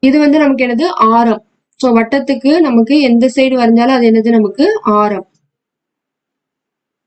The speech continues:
So, நமக்கு தெரியும் cos theta equal to என்னது? X by R.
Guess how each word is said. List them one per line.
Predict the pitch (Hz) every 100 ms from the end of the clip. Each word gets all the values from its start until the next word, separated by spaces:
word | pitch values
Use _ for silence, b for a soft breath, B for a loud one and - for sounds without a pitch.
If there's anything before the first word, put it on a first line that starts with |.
| _ _ _ _ _ _ _ _ _ _ _ _ _ _ _ _ _ _ _
So, | 262
நமக்கு | 254 254 233
தெரியும் | 233 254 277 294 392 415 - _
cos | 262 254 302 311
theta | 302 285 277 269
equal | 240 233 254
to | 233
என்னது? | 247 226 226 349 262
X | 214 -
by | 214 226 214
R. | 190